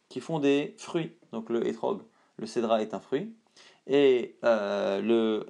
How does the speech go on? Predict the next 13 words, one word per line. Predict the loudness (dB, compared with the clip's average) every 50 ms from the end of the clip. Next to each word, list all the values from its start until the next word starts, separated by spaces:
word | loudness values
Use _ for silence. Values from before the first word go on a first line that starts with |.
| -10
euh, | -10 -10 -10 -10 -10 -12 -12 -12 -14 -14 -16 -16 -18 -18 -20 -20 -20 -20 _ _ _ _
le | 2 4
loulav | 4 6 6 6 6 6 4 0 -6
vient | -6 -2 -2 0 0 0
du | -2 -2 0
dattier, | 0 0 0 0 -2 -4 -4 -4 -6 -12 _ _ _ _ _ _ -10
et | -6
donc | -6 -6 -4 -4
il | -4 -4
y |
a | -4
les | -4
dattes. | -6 -10 -12 -16 -20 _